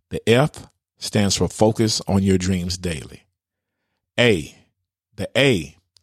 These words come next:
align yourself with the right people and influences. The I, invest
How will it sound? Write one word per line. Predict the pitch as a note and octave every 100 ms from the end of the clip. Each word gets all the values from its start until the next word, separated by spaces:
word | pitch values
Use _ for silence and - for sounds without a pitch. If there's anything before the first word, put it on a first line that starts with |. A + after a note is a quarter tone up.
| -
align | G2 F#2+ A2 C3 D#3
yourself | C#3+ C3+ - A#2+ A#2 A2 - -
with | G2+ -
the | F2+
right | F2+ D3 F#3+
people | - F#3 - F#3 G#3 _ _ -
and | G2+ G2+
influences. | A2 F#2+ E2+ D2 - - - - _ _ _ _ _ _ _
The | - -
I, | G#2 F#2 D#2 - - _ _ _ _ _ _
invest | - G2+ F#2 F2+ A2 A#2 A#2+ -